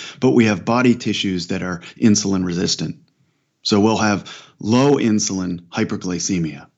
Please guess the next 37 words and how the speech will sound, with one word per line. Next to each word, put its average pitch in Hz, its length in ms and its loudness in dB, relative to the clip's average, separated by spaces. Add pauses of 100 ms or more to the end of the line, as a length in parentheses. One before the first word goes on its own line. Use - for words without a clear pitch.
(880)
So 107 240 2
in 104 100 6
my 113 180 4
early 110 240 2
forties, 107 440 0
when 98 160 0
my, 98 200 -2 (360)
um, 78 500 -8 (520)
hemoglobin 107 520 4
A 98 80 0
one 95 180 -2
C 135 260 6
was 113 200 4
up 101 180 -4
at 92 160 -2
about 82 240 -8
six - 220 -4
point 95 280 2
one 92 220 0
percent, 87 540 -2 (420)
which 98 180 0
is 120 140 4
right - 160 2
in 151 100 8
the 110 80 8
middle 110 400 4
of 98 200 -4 (180)
prediabetes. 92 840 -2 (320)
Um, 82 400 -4 (440)
you 107 120 -2
know, 90 100 0
this 90 200 0
is 104 120 -2
a 101 60 2
number 104 460 2
of, 95 300 -6 (400)
uh, 80 460 -6